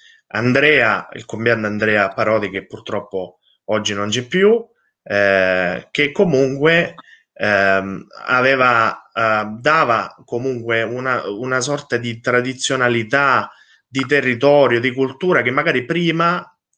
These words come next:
non era presente o comunque non era arrivata almeno fino a quella data, eh, nei no-, ne-, in tutti,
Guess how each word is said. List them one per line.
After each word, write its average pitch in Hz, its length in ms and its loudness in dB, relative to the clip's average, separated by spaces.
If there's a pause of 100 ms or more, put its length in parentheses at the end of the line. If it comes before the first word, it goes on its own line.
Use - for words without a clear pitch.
(120)
non 160 220 0
era 160 220 2
presente 117 560 -2
o 107 100 -4
comunque 131 600 -4 (280)
non 151 220 0
era 147 200 4
arrivata 143 480 2
almeno 135 400 -2
fino 131 640 -4
a 127 200 -6
quella 160 340 2
data, 139 680 0 (340)
eh, 110 160 0
nei 131 160 -2
no-, 131 480 -4 (220)
ne-, 131 460 -4
in 135 220 -4
tutti, 135 720 -4